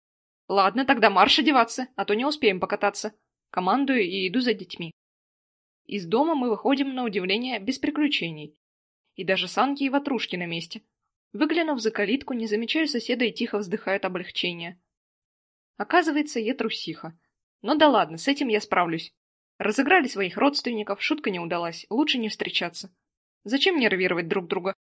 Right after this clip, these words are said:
«Сонь, смотри, вон горка!» довольно пищит Рита и бежит вместе с ватрушкой. «Рита, стой!» кричу я, дергаясь за ней. И тут я понимаю, что уже не бегу, а лечу. Небо сегодня очень ясное.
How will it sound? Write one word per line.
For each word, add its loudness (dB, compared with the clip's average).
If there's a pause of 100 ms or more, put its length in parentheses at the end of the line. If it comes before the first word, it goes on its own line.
(580)
«Сонь, 6
смотри, 4
вон 6
горка!» 4 (500)
довольно -4
пищит -4
Рита 4
и 2
бежит -2
вместе -6
с -12
ватрушкой. -8 (640)
«Рита, 8
стой!» 6 (480)
кричу 0
я, 4
дергаясь 0
за -2
ней. -8 (1000)
И 0
тут 4
я 6
понимаю, 0
что -2
уже -4
не -6
бегу, 0
а -2
лечу. -2 (540)
Небо 4
сегодня 0
очень -2
ясное. -8